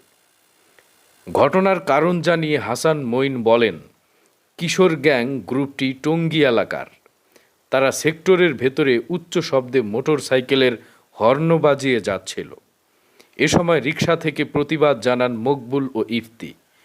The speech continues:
এতে ক্ষিপ্ত হয়ে বিশ থেকে পঁচিশ জনের গ্যাং বাহিনীকে জড়ো করে তারা। পরে মোবারক ও রবি রায় ওই দম্পতিকে কোপানো শুরু করে। স্থানীয়রা জানান,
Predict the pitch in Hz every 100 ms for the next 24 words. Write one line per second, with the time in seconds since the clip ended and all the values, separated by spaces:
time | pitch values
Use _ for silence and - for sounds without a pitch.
0 | _ _ - 139 165 165 190 165 196 139
1 | 135 104 78 - _ _ _ 87 82 190
2 | 190 - - 147 151 - 151 147 185 156
3 | - 135 135 135 113 80 113 135 123 98
4 | - - _ _ 87 117 127 143 127 131
5 | 113 98 107 113 127 117 101 87 82 67
6 | - _ _ _ _ _ _ 127 139 117
7 | 107 147 175 170 175 - - 131 120 104
8 | 135 151 143 110 107 - _ _ 117 147
9 | 120 143 151 143 143 135 131 120 139 139
10 | 147 147 - 120 110 101 65 - _ _
11 | - - _ 123 - - 175 196 190 180
12 | 135 127 107 76